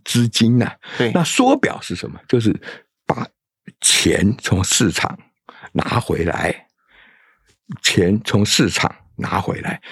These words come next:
Speaker 1: 那市场钱就少，市场钱少，那你股票是不是要下跌？
Speaker 2: 对。
Speaker 1: 对，那你经济是不是会比较差？你利率是不是会要下来？对，我们常讲一句话叫做：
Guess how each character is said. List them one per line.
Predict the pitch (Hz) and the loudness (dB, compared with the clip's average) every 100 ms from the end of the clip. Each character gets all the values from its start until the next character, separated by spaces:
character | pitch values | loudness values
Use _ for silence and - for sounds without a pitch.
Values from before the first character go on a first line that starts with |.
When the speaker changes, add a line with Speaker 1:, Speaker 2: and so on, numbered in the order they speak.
| - | -4
Speaker 1:
那 | - | -2
市 | 165 - 240 | 2 4 2
场 | - - - | 0 -6 -4
钱 | - - | -2 0
就 | 113 | 0
少， | 101 - - - _ _ - - - - | -2 -6 -10 -14 _ _ -18 -14 -14 -6
市 | - 359 | 2 2
场 | 160 110 95 | 4 0 2
钱 | 113 123 | 2 2
少， | 160 - - - - - _ _ _ - | 2 2 2 2 -2 -8 _ _ _ 0
那 | 110 | 2
你 | 85 65 _ _ - _ | 2 0 _ _ -20 _
股 | - | 0
票 | 90 113 | 2 2
是 | 98 | 2
不 | |
是 | 90 | -2
要 | |
下 | 82 71 | -2 -6
跌？ | 143 - _ _ | -8 -14 _ _
Speaker 2:
对。 | - 131 - - - | 0 0 -2 -14 -8
Speaker 1:
对， | 69 _ | -8 _
那 | 131 | 2
你 | 101 76 73 _ - _ | 2 2 -2 _ -20 _
经 | 113 123 | 0 2
济 | 120 95 | 4 4
是 | 92 95 | 4 4
不 | 90 | 2
是 | - 87 | 2 0
会 | - 80 71 | 2 0 0
比 | - | 0
较 | 67 76 | -4 -4
差？ | - 87 - - - - _ _ - | -4 -6 -8 -20 -20 -20 _ _ -2
你 | 87 - - - - _ - | -2 -4 -8 -8 -10 _ 4
利 | 151 | 6
率 | 135 | 6
是 | 127 123 | 4 2
不 | 113 | 2
是 | 107 104 | 2 2
会 | 98 104 | 4 2
要 | 85 | 0
下 | - - 98 | 0 -2 -2
来？ | 147 - _ _ - - | -6 -8 _ _ -20 -2
对， | 87 78 | -2 0
我 | - | -2
们 | - | 0
常 | - 151 | 2 2
讲 | 123 | 4
一 | |
句 | 107 | 4
话 | 117 98 | 2 2
叫 | 95 | 2
做： | 90 87 | 2 -2